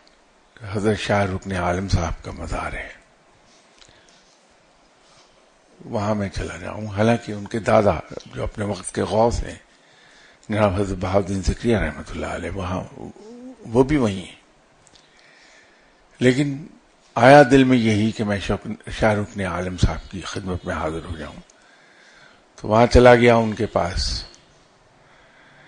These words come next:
तो जाके फातिहा पढ़ने के बाद मैंने उनकी रूह को मुखातिब किया और उनसे अर्ज किया कि हुजूर, मेरे कोई मुर्शिद नहीं है, तो मैं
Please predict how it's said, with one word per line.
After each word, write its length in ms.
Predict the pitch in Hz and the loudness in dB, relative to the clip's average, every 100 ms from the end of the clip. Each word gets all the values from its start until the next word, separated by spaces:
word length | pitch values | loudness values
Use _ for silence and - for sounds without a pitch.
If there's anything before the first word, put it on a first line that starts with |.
| - _ _ _ - | -20 _ _ _ -10
तो 80 | 107 | 0
जाके 360 | 107 113 98 | 4 6 4
फातिहा 400 | 104 107 107 117 | 2 4 6 6
पढ़ने 380 | 107 110 95 98 | 4 2 2 0
के 80 | 87 | -2
बाद 280 | 87 90 85 | -2 -2 -2
मैंने 360 | 87 85 85 | -6 -8 -10
उनकी 320 | 90 92 - | -12 -14 -12
रूह 240 | 92 92 101 | -6 -2 -2
को 140 | - | -2
मुखातिब 540 | 92 82 - 90 85 - | -6 -6 -6 -4 -4 -6
किया 220 | 90 80 | -6 -6
और 220 | 92 90 | -6 -8
उनसे 320 | 98 92 - | -10 -6 -6
अर्ज 180 | 98 95 | -6 -10
किया 220 | - 80 | -8 -8
कि 140 | 76 78 | -8 -10
हुजूर, 640 | 78 78 87 92 82 - _ _ - - - - - - _ _ - | -12 -14 -12 -12 -14 -20 _ _ -20 -20 -20 -20 -20 -20 _ _ -8
मेरे 220 | - 104 107 | 0 2 4
कोई 160 | 123 | 2
मुर्शिद 440 | 113 113 - 127 104 | 2 0 0 -2 -2
नहीं 280 | 95 87 | -8 -8
है, 300 | 82 78 76 - _ _ _ _ _ _ _ _ _ - - - - _ _ _ _ - - - | -12 -14 -18 -20 _ _ _ _ _ _ _ _ _ -20 -20 -20 -20 _ _ _ _ -20 -20 -14
तो 80 | |
मैं 560 | 113 107 110 98 78 110 | -8 -2 -2 -2 -8 -16